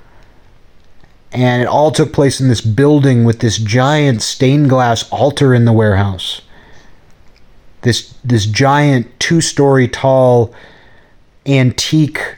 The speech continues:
stained glass window from an old Boston church that the building owner put back there. I, I, this place is haunted. You know, and people who work there, they've joked for the, since it opened, like, "This building is cursed."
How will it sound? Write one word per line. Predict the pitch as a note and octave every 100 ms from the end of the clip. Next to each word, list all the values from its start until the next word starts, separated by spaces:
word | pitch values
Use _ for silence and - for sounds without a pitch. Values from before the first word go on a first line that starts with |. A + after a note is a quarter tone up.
| -
stained | - - C#3 D3
glass | C3+ C3 B2
window | A2+ B2 C#3+ C3+ A#2+
from | G#2+ A#2
an | A2+
old | B2 B2 G2
Boston | A2+ B2 B2+ B2+ A#2
church | - - C#3 A#2+ A#2
that | G#2
the |
building | A2 F#2 B2+ C3+ B2+
owner | A#2+ A2+
put | G#2+ A2+ F#2+
back | A2 G2+ -
there. | G#2 F#2 F#2 - - - - - - - -
I, | A#2+ - - - _ _
I, | - - - - _ _ - - _
this | - A#2+
place | - C#3
is | B2+
haunted. | - - D3 D#3 B2 F#2+ F#2 - - _ _ - - - - - - - _ _ _ _ _ _ _ _ _ _ _
You | - C3+
know, |
and | C3+
people | G3 G3 F3+
who | D#3
work | B2+ E3+ F#3+
there, | D#3 C3 C3
they've | C3 A#2+
joked | B2+ D3 D3
for | D3
the, | C3 B2+ -
since | - B2
it | A#2+
opened, | D3+ F3 C3
like, | A#2+ A#2 -
"This | B2 B2+
building | G2+ C#3 C3+ B2+
is | G#2+
cursed." | - - C#3+ G#2+ - -